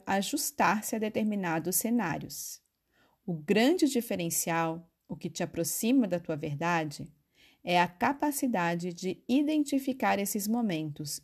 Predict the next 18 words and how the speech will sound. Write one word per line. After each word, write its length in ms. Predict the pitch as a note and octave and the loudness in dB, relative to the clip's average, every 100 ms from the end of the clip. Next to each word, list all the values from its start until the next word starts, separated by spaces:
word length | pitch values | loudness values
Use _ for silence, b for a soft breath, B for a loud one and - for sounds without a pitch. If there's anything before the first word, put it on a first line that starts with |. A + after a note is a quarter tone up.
| - | -4
e, 80 | |
de 180 | E3 G3 | 0 4
novo, 500 | B3+ G3 D#3+ D3 G3 - b b b - | 6 6 4 0 -8 -12 b b b -8
estar 360 | G3+ - F3 | -6 -2 -2
atenta 640 | G#3 - F#3 F3 F#3 F#3+ - | -2 0 0 0 -2 -4 -4
às 260 | F3+ F3 F#3 | -4 -4 -2
necessidades 960 | G3+ D#4+ D4+ C#4 B3+ G3 E3+ D#3+ D3 | 0 0 2 0 2 0 2 0 -2
que 140 | - F3 | -6 -4
você 300 | F3+ F3 E3+ | -2 -2 -4
está 240 | E3+ E3 | -2 -4
buscando 520 | D#3 E3+ - G#3 A#3 | -2 -2 -2 0 2
atender 640 | C4 C4 A#3+ F3 E3 F#3 - b b b b | 2 2 2 4 2 0 -8 b b b b
quando 300 | - G3 G3 | 2 2 2
precisa 680 | F#3+ G#3+ - - F#3+ F#3+ G#3+ - | -2 -2 0 0 0 0 -2 0
ajustar-se, 1000 | G3 A#3 A#3+ - D3 D3 - - D3 - _ _ _ _ _ _ _ - | 0 0 -4 -2 -2 -2 -4 -6 -8 -12 _ _ _ _ _ _ _ -4
e 120 | F#3+ | -2
fazê-lo 640 | - G3 E3+ E3+ E3 E3+ - | 2 2 2 2 2 0 -6
conscientemente, 1600 | - G3 A#3 - - C#4 G3+ F#3+ - A#3+ A3 D3 - - - - | 0 2 4 2 4 4 4 0 -2 0 0 -2 -6 -12 -18 -18